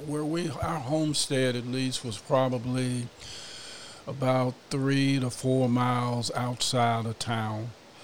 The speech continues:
Um, you know, we, uh, sharecropped for a, um, a guy named Tom Reed, who, uh, incidentally was a, um, um, was a black,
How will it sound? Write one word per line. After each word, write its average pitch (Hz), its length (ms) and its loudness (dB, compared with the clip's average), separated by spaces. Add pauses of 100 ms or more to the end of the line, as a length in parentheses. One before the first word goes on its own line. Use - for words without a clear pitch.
(460)
Um, 113 600 -2 (1160)
you 113 140 -2
know, 113 180 -2
we, 117 600 0 (460)
uh, 113 180 -2
sharecropped 123 960 2
for 117 380 0
a, 113 240 -2
um, 110 480 -4 (640)
a 117 60 -4
guy 120 240 4
named 120 360 2
Tom 131 360 4
Reed, 123 420 2 (240)
who, 120 360 0
uh, 117 360 0 (680)
incidentally 135 840 6
was 117 340 0
a, 120 380 2
um, 113 460 -2 (280)
um, 120 580 -6 (580)
was 131 180 2
a 127 100 6
black, 131 720 2